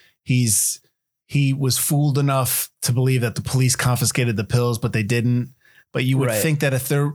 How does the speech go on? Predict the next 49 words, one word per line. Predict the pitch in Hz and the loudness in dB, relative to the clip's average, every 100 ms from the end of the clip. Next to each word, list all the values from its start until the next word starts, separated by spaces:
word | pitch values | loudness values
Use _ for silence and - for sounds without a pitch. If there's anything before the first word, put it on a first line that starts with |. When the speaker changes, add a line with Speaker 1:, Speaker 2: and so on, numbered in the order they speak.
| - | -2
Speaker 1:
you | 147 | 0
would | 147 | 0
think | 175 165 | 0 -2
at | 135 | 0
some | - 139 | 0 0
point | 147 135 | 0 0
they're | 131 | 0
gonna | 127 117 | 0 0
figure | - 117 120 110 | 0 0 0 2
that | 117 110 | 2 0
out. | 87 104 123 127 - - - _ _ - | 0 0 0 -4 -8 -10 -20 _ _ -2
You | 147 | 0
know | 151 | 2
what | 151 | 2
I | |
mean? | 156 156 147 | 2 2 2
The | |
Serbians | 120 135 131 131 123 | 2 0 2 2 0
are | 123 | 0
gonna | 123 | 0
figure | 113 - 120 127 | 0 0 0 0
that | 117 113 | 0 0
out. | 104 110 123 - - _ _ - | 0 0 -2 -6 -18 _ _ -4
Speaker 2:
Oh, | 123 113 | 0 0
that | 110 | -2
their | 117 | -2
pills | 127 123 120 | 0 0 0
are | |
being | 117 117 113 | 0 -2 -2
sold | - 254 | -2 0
Speaker 1:
Yeah, | 180 151 151 | 0 0 0
Speaker 2:
elsewhere? | 151 | 0
Speaker 1:
whatever. | 165 302 127 131 139 | 0 0 -2 0 0
It's | 190 247 - | 0 0 0
just, | 180 | 0
Speaker 2:
Right. | 147 - | 2 0
Speaker 1:
it's | 247 - | 0 0
stuff | 285 - | -2 0
like | 196 151 | -2 0
that. | 127 151 | 0 0
It's | 165 | 0
stuff | - 269 294 | -2 -2 0
that | 233 170 | -2 0
the | 180 | 0
movie | 196 254 269 220 | 0 0 0 0
is | 151 | 0
good | 160 | 0
enough | 160 160 151 - | 2 2 0 -2
to | - 143 - | 0 0 -2